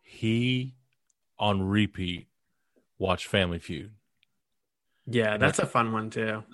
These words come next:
Speaker 1: There's a whole iteration, you know, if you look through the history of Family Feud. Um, but obviously that,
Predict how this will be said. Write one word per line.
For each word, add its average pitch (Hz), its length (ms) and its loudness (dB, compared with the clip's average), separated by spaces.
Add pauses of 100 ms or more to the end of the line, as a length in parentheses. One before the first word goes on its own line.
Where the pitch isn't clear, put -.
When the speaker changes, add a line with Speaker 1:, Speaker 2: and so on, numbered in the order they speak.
(160)
Speaker 1:
There's 110 140 0
a 104 60 2
whole 123 440 6
iteration, 104 880 2 (200)
you 104 180 -6
know, 90 140 -2
if 87 120 -4
you 104 140 0
look 104 280 2 (600)
through 107 100 2
the 92 60 2
history 92 400 0
of 85 80 -6
Family 90 300 2
Feud. 85 480 -4 (640)
Um, 85 560 -2 (340)
but 107 100 2
obviously 104 380 2
that, 92 200 0